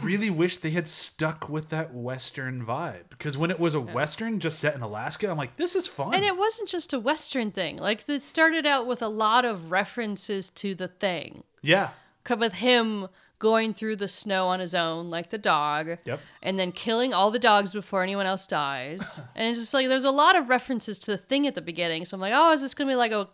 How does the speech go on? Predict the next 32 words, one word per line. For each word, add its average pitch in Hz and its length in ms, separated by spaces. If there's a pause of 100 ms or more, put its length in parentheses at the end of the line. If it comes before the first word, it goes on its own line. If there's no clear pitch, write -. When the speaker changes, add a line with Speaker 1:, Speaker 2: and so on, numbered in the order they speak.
Speaker 2:
an 208 100
interesting 226 400
homage? 190 680
Is 202 180
gonna 196 200
be 190 100
s-, - 160
fun 190 340
stuff 202 420
going 196 220
on?" 214 260
Speaker 1:
It 180 60
was 180 100
kinda 214 160
like 202 160
if 160 100
The 175 100
Speaker 2:
No. 170 100
Speaker 1:
Thing 160 180
was 160 160
a 156 60
Western, 139 500
was 113 160
the 120 140
idea 117 240
in 123 80
the 123 40
beginning. 135 340
It's 117 140
like, 143 140
I'm 233 160
Speaker 2:
Yeah. 185 140